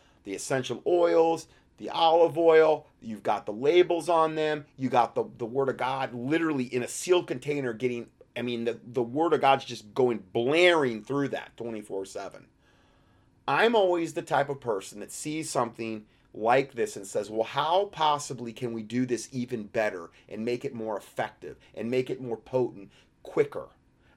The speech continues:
I can't see anything that I just described to you being a bad thing. And I do feel like the Lord convicted me to do this because I don't know where these thoughts were coming from, but they were just popping into my head. And I'm like, "Okay, well, that couldn't hurt." You know, so that's what I'm doing. Now,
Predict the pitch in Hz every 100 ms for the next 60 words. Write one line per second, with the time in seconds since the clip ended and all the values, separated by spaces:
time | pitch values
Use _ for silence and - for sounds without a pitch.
0 | _ 135 - - 196 - - 208 180 -
1 | 180 220 240 - 196 180 165 131 131 131
2 | 156 - 131 - 151 135 135 120 113 101
3 | 110 139 143 120 113 107 98 - 180 113
4 | 113 110 170 202 156 131 113 - 104 95
5 | - 92 98 - 95 95 95 104 101 110
6 | - - _ 139 147 139 - - _ -
7 | _ - 165 185 175 165 143 135 - 165
8 | 185 156 - 135 123 117 139 123 117 127
9 | 127 127 - 143 151 151 131 127 120 110
10 | 98 165 170 107 107 110 104 127 208 107
11 | 123 127 113 143 - 131 - 165 156 151
12 | - _ _ _ _ _ _ _ _ _
13 | _ _ 135 127 98 101 - - 139 127
14 | 202 226 180 170 - 175 185 151 110 107
15 | 180 -